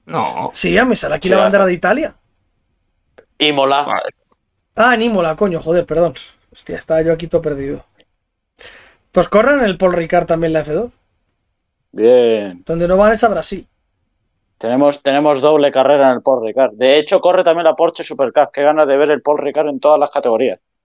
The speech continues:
Speaker 2: Uh, bien.
Speaker 3: Bien.
Speaker 2: Eso es. <laughs> Vale, pues vamos con lo mejor y lo peor del fin de semana y yo creo que por el fin finiquitamos. Lo mejor, David, del fin de semana.
Speaker 1: Lo mejor,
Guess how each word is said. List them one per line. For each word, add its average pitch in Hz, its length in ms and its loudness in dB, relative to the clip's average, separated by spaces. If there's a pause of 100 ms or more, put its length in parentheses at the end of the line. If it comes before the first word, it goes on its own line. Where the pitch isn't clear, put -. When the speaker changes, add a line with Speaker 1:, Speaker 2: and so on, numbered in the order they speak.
(140)
Speaker 2:
Uh, 208 420 0
bien. 233 760 -2 (640)
Speaker 3:
Bien. 151 600 2 (140)
Speaker 2:
Eso - 360 -6
es. - 180 -16 (120)
<laughs> - 720 -8 (800)
Vale, 220 240 4
pues 180 180 -2
vamos 254 240 2
con 220 640 6
lo 208 100 6
mejor 208 240 4
y 214 40 4
lo 208 100 4
peor 202 160 0
del 190 120 0
fin 185 160 -4
de 180 80 0
semana 196 300 0
y 214 40 0
yo 220 80 2
creo 208 100 0
que 165 80 -2
por 156 120 -6
el 143 60 -6
fin 143 280 -10
finiquitamos. 143 760 -10
Lo 180 140 0
mejor, 214 320 4
David, 226 240 4
del 202 140 2
fin 208 120 0
de 196 60 0
semana. 170 360 -2 (1600)
Speaker 1:
Lo 123 120 2
mejor, 127 600 0